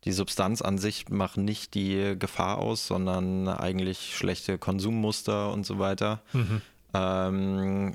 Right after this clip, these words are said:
Speaker 1: ich hab's selber mal ausprobiert und es ist überhaupt nichts für mich. So.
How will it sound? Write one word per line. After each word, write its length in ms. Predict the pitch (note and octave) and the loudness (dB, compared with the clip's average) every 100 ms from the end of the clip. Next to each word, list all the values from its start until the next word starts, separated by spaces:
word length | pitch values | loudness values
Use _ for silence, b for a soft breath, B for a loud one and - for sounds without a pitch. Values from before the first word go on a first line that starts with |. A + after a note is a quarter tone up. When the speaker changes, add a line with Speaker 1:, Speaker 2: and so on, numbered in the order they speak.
| - | -6
Speaker 1:
ich 240 | - - | -10 -4
hab's 380 | G2+ - - - | -4 -4 -12 -4
selber 260 | G2+ G2 G#2 | 0 2 2
mal 300 | G2 G2 G2 | 2 2 2
ausprobiert 840 | G2 G#2 - A2+ A2 A#2+ A#2+ - _ | 0 -2 -2 -2 2 2 0 -8 _
und 220 | G3 G3 | 0 0
es 160 | - - | -2 -4
ist 180 | F2+ | -2
überhaupt 400 | - F#2+ F2 G2+ | 0 0 2 0
nichts 220 | A2+ G#2+ - | 0 -2 -2
für 100 | A#2+ | 0
mich. 320 | C3 - - - - | 0 -4 -14 -18 -20
So. 400 | - - A#2+ C3+ | -10 -2 0 0